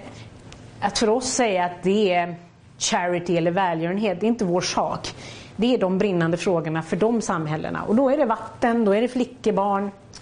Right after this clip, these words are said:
då är det småbrukare och jordbrukares rättigheter.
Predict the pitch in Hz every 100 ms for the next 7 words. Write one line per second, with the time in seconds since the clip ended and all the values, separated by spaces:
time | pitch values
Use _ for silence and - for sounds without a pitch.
0 | - - - - 190 220 190 190 226 202
1 | 165 180 180 190 190 220 196 175 208 202
2 | 202 185 214 208 185 196 196 196